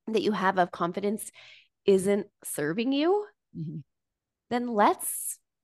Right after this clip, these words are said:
Speaker 1: change that. Let's change what confidence means,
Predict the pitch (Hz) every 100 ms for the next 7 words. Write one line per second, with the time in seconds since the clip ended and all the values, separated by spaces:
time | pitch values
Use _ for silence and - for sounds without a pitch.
0 | - - 233 403 - 139 - - 220 339
1 | - - - 214 240 233 214 - 214 208
2 | 196 185 - - 156 160 254 330 359 -